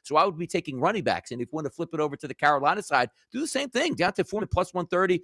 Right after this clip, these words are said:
Chuba Hubbard at a plus one sixty price. One of them scores a touchdown on the ground, you cash in a ticket here of plus money. I think it makes sense both sides. I just lean a little bit more trusting in Algier and Patterson here for the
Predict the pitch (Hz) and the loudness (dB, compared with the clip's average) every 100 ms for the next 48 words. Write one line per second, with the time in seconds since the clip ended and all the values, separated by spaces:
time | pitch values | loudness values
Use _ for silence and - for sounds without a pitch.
0 | _ - 202 160 180 170 160 156 - 180 | _ -12 2 4 4 4 0 0 0 -2
1 | 175 135 175 170 - - 151 - 196 139 | -2 -4 -4 -2 -8 -6 -8 0 2 2
2 | - _ 87 143 202 175 170 - 180 175 | -2 _ 0 2 2 2 0 -2 0 2
3 | 170 147 180 180 - 156 160 147 113 190 | 2 0 0 0 -2 -2 0 -2 0 0
4 | 196 143 - - 123 208 170 151 151 156 | 2 0 -6 -10 -6 -4 0 0 0 -2
5 | 151 143 202 - 120 107 123 - - 139 | -2 0 -2 -2 -4 -2 -2 -2 0 0
6 | - 160 143 147 196 135 - - 202 190 | 0 0 0 0 0 0 -4 -6 -6 0
7 | 185 - 180 - 165 143 185 202 196 - | -2 0 -6 -2 -2 -2 2 2 2 -2
8 | _ - 220 196 208 190 147 165 233 220 | _ 2 2 0 -6 -4 -4 -4 0 4
9 | 170 170 202 190 127 - _ - - - | 4 2 4 4 4 0 _ 0 2 2
10 | - 107 101 _ 143 131 139 127 139 151 | 0 -2 -4 _ 0 2 2 0 -4 -4
11 | 131 117 107 123 117 87 - 90 90 87 | -4 -4 -6 -4 -4 -6 -10 -10 -8 -8
12 | 95 87 90 | -10 -8 -8